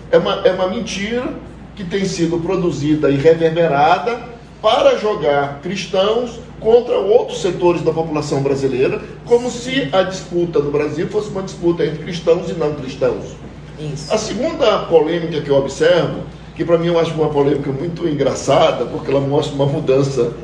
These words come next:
Speaker 1: política no Brasil, é dizer assim: quem é de esquerda é contra a religião.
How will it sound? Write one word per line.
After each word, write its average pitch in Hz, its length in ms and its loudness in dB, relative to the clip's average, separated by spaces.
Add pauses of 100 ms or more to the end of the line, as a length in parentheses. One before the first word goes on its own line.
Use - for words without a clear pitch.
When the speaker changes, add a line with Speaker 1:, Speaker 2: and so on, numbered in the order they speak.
(120)
Speaker 1:
política 139 480 -2
no 120 80 -4
Brasil, 113 600 0 (420)
é 170 80 -2
dizer 175 180 2
assim: 147 300 -2 (160)
quem 240 120 -2
é 202 240 4
de 196 100 -2
esquerda 220 800 2
é 202 80 -2
contra 190 400 -6
a 185 60 -2
religião. 190 420 -6